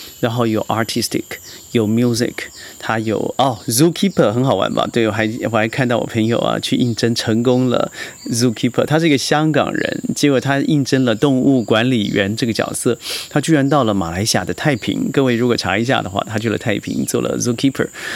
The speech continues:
但是他告诉我是个女生，香港女生，她在香港各位都知道嘛，然后人小地稠，那人，所以，所以，所以地小人稠，不好意思，<laughs> 所以呢，他很不容易能够在这样宽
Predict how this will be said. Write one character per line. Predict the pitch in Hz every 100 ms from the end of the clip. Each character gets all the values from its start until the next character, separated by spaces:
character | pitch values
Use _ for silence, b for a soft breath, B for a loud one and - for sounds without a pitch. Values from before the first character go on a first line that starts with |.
| B
但 | 208
是 | 170
他 | 185
告 | 208 160
诉 | -
我 | 110
是 | -
个 | 139
女 | 123 -
生， | - - 127
香 | -
港 | 127 120
女 | -
生， | - - - - - B B
她 | -
在 | 196
香 | 185 196
港 | 156
各 | 110
位 | 123
都 | 120
知 | 110
道 | 110 98
嘛， | - -
然 | -
后 | 101
人 | 98 104
小 | 127 90
地 | 87 113
稠， | - - - - B B B
那 | - 135 127 -
人， | - 139 143 - -
所 | - - 185
以， | 156
所 | - 180
以， | 175
所 | 160 -
以 | 190 180 143 - - - - - - - - - -
地 | 196
小 | 117 - 110 - - -
人 | 107 101
稠， | - -
不 | -
好 | 101
意 | -
思， | - 143 -
<laughs> | - -
所 | - 190 170
以 | 180 131
呢， | 127 - B B B
他 | - 220
很 | 202 139
不 | 165
容 | 170 135 127 143
易 | 175 151 120
能 | 139 151
够 | 165
在 | 143 156
这 | 139 151
样 | 131
宽 | - 156 156 156 160 156